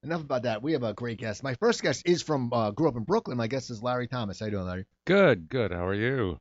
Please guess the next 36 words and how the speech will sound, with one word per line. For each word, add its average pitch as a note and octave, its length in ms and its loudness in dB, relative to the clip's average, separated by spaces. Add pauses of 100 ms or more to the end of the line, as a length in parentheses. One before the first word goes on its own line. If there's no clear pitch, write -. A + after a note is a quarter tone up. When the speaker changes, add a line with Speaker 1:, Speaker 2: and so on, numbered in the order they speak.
Speaker 1:
Good. G#3+ 120 -4
So D#3 80 2
you F#3+ 200 4
know B3+ 200 10
about D#3 200 8
the A#2 60 -6
humidity. G2 480 0
I G2+ 40 -4
mean, A2+ 220 -2 (120)
Speaker 2:
Oh, A#2+ 80 2
yeah. D2 500 -2 (180)
Speaker 1:
have, A#2+ 240 -12
have C3+ 140 -6
you B2 80 -2
noticed D3+ 340 -2
it C4 120 -8
lately A#3+ 300 -4
in A#3 80 -8
L G#3+ 200 -4
A B3+ 140 -4
or? F3+ 280 -10
Speaker 2:
Just F3 360 4
a B2 80 6
little A2+ 420 2
bit. C#3 320 2 (160)
I, G#2 340 2
I G#2+ 120 2
have, G#2+ 280 0 (200)
I A2 100 -2
travel C#3+ 560 2
around A#2 460 2
so - 360 0
much A2+ 500 0
that F#2+ 220 -2
lately A2 520 -2
I've F2+ 180 -2